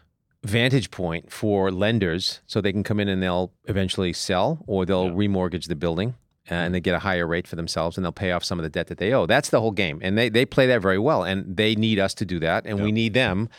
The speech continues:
Speaker 1: to open these restaurants, and they need a restaurant in their hotel.
Speaker 2: All right, two words, though.
Speaker 1: Yes.
Speaker 2: Union waiters.
Speaker 1: Yeah, two words. Uh, union waiters are, um, we, well, it's not just union waiters. Uh, it's union.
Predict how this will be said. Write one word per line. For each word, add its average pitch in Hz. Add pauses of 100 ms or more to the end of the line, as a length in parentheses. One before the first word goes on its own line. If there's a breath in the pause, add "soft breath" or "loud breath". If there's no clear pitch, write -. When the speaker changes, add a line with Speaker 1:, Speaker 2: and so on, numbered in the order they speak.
(120 loud breath)
Speaker 1:
to 123
open 107
these 110
restaurants, 131
and 143
they 151
need 139
a 113
restaurant 117
in 82
their 76
hotel. 85 (300)
Speaker 2:
All 101
right, 85
two 120
words, 95
though. 67 (100)
Speaker 1:
Yes. 85 (280)
Speaker 2:
Union 110
waiters. 78 (580 loud breath)
Speaker 1:
Yeah, 127
two 180
words. 160
Uh, 117
union 123
waiters 101
are, 95
um, 92
we, 117
well, -
it's 104
not 180
just 151
union 110
waiters. 85 (140)
Uh, 90
it's 98
union. 101